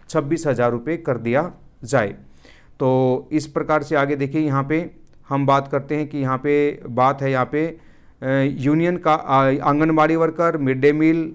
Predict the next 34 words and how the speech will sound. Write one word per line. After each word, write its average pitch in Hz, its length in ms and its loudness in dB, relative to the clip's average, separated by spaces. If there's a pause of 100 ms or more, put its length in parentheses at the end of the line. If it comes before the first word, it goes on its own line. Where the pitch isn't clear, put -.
(140)
ये 139 140 0
भिवानी 131 380 0
से 165 120 -2
हम 151 120 0
बात 139 200 2
कर 143 140 -2
रहे 147 100 0
हैं, 156 200 -2
और 147 280 2
क-, 139 560 -2
क्रेच 156 260 0
वर्कर, 156 500 2 (260)
इन 160 80 0
सभी 175 360 2
ने 185 100 0
अपनी 170 240 -2
मांगों 151 360 2
को 156 140 -2
लेकर 147 240 0
प्रदर्शन 135 540 -4
किया 160 240 -2
और 165 140 0
हांसी 147 400 -4
गेट 139 320 -2
पर, 143 100 -2
पुराना 143 600 -2
बस 127 140 0
स्टैंड 143 220 -4
पर 139 140 -6
पहुंचकर 135 460 -4
लघु 139 300 2
सचिवालय 139 460 0
में 135 80 -4
पहुंचे 143 440 -2